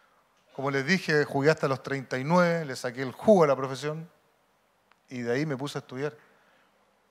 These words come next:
Y viajaba todos los días de, como alumno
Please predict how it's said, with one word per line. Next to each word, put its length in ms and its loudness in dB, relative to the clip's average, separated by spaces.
Y 100 -4
viajaba 500 10
todos 160 10
los 140 8
días 260 8
de, 380 4
como 240 4
alumno 520 4